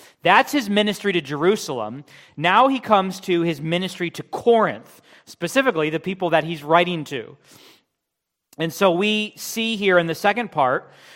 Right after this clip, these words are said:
and note Paul's insistence on continuing ministry, even in the face of great adversity.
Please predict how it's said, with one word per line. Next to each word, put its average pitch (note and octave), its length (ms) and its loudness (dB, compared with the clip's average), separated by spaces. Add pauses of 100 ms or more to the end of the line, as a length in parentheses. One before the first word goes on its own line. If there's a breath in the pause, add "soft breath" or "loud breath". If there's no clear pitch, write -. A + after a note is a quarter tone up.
(220 loud breath)
and D#3+ 200 -4
note F#3 260 4
Paul's F#3 400 4
insistence - 1160 -2 (400 soft breath)
on E3 240 2
continuing F#3+ 800 -2
ministry, G#3 640 -2
even C4+ 320 -2
in B3+ 120 0
the G3+ 100 -2
face F#3+ 420 -2
of D3+ 100 -10
great D#3+ 240 0
adversity. D#3 680 -6